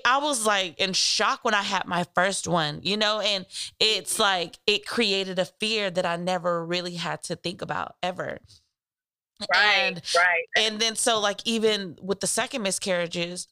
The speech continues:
Speaker 1: I mean, second miscarriage, one of the doctors was telling me, um, how women have miscarriages all the time and don't really realize it because, um, what she said, sometimes when we have periods,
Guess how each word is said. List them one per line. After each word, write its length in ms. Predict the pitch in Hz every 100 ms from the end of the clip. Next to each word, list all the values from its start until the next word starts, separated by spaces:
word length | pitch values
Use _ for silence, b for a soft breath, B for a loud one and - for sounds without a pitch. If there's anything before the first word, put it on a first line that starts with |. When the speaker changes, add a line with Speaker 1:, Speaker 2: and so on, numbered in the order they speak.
| -
Speaker 1:
I 60 | 190
mean, 120 | 202
second 320 | - 240 233
miscarriage, 560 | 190 - 208 175 131 - B B -
one 280 | 196 208 220
of 80 |
the 80 | 196
doctors 500 | 185 190 - 214 196
was 160 | 196 -
telling 360 | 208 175 180
me, 300 | 175 175 180 B B B B
um, 180 | 185 180
how 400 | 175 190 185 180
women 540 | 165 175 196 220 226 240
have 320 | 190 185 175
miscarriages 760 | 175 190 202 214 185 180 170 - -
all 280 | 165 175 185
the 120 | 180
time 400 | - 170 170 180
and 200 | 180 170
don't 300 | 170 175 143 160
really 340 | 180 185 180
realize 520 | 160 190 214 180 165
it 200 | 165 170 B B B
because, 760 | 175 202 - 185 170 165 165 156
um, 400 | 170 165 160 151 - B B
what 460 | 175 202 185 - -
she 240 | - 220 233
said, 280 | 226 190
sometimes 640 | - 208 240 240 214 208 196
when 180 | 190 185
we 100 | 208
have 240 | 196 175
periods, 920 | - 170 175 208 240 - - - -